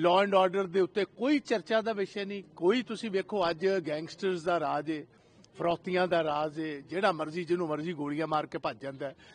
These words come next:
ਸਾਰਿਆਂ ਨਾਲੋਂ ਵੱਡੀ ਇਹਦੇ ਵਿੱਚ ਜਿਹੜੀ ਇੱਕ ਨਵੀਂ ਚੀਜ਼ ਵੇਖਣ ਨੂੰ ਆਈ ਹੈ, ਸਾਰਿਆਂ ਨਾਲੋਂ ਵੱਡੀ ਇਨਵੋਲਵਮੈਂਟ ਹੀ ਸਾਰੇ ਦੋ ਨੰਬਰ ਦੇ ਕੰਮ 'ਚ ਪੁਲਿਸ ਦੀ ਹੈ। ਭਾਵੇਂ ਫਰੋਤੀਆਂ ਦੇ ਵਿੱਚ,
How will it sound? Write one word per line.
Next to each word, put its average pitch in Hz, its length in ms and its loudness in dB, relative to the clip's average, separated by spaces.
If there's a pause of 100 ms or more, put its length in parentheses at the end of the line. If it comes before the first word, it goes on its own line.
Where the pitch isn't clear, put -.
(180)
ਸਾਰਿਆਂ 247 420 4
ਨਾਲੋਂ 302 180 6
ਵੱਡੀ 240 440 -2 (360)
ਇਹਦੇ 240 240 2
ਵਿੱਚ 190 300 0
ਜਿਹੜੀ 202 520 0
ਇੱਕ 185 180 -4
ਨਵੀਂ 170 340 0
ਚੀਜ਼ 277 240 0
ਵੇਖਣ 202 300 -2
ਨੂੰ 196 140 -2
ਆਈ 123 240 -4
ਹੈ, 113 100 -16
ਸਾਰਿਆਂ 277 420 0
ਨਾਲੋਂ 330 100 -2
ਵੱਡੀ 294 240 2
ਇਨਵੋਲਵਮੈਂਟ 220 640 0
ਹੀ 311 80 0
ਸਾਰੇ 262 300 4
ਦੋ 233 180 2
ਨੰਬਰ 240 260 -2
ਦੇ 247 120 0
ਕੰਮ 220 200 2
'ਚ 220 60 -6
ਪੁਲਿਸ 196 360 -4
ਦੀ 196 200 -16
ਹੈ। - 60 -20 (1080)
ਭਾਵੇਂ 180 300 6
ਫਰੋਤੀਆਂ 175 540 2
ਦੇ 180 120 2
ਵਿੱਚ, 170 460 0